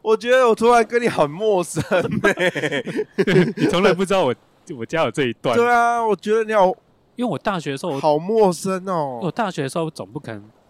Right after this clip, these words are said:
Speaker 2: 讲这些事情啊。
Speaker 1: 你偶尔跟我们讲一下，应该也没差吧？
Speaker 2: 嗯，偶尔，我
Speaker 1: 虽然我看起来不像是一个，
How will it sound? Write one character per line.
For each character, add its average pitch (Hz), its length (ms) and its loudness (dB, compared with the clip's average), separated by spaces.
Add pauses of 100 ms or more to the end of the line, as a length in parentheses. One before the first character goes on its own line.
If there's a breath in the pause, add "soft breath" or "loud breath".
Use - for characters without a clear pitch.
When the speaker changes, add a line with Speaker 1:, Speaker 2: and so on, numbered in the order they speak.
Speaker 2:
讲 - 180 -16
这 139 140 -14
些 139 140 -10
事 131 220 -14
情 95 260 -20
啊。 92 120 -20 (320)
Speaker 1:
你 131 120 -2
偶 151 200 2 (140)
尔 165 120 4
跟 185 120 0
我 165 80 4
们 143 120 0
讲 120 220 -6
一 123 40 -8
下， 160 160 -4
应 151 60 -6
该 151 100 -4
也 127 60 -2
没 104 200 -12
差 107 360 -6
吧？ 92 320 -10 (360)
Speaker 2:
嗯， 135 920 -10 (600)
偶 143 300 -12
尔， 165 120 -14 (100)
我 120 160 -20
Speaker 1:
虽 113 180 -2
然 208 200 0
我 131 140 -4
看 170 300 -6
起 147 140 -10
来 123 80 -4
不 120 160 -14
像 147 280 -8
是 - 180 -12
一 - 60 -6
个， 247 500 0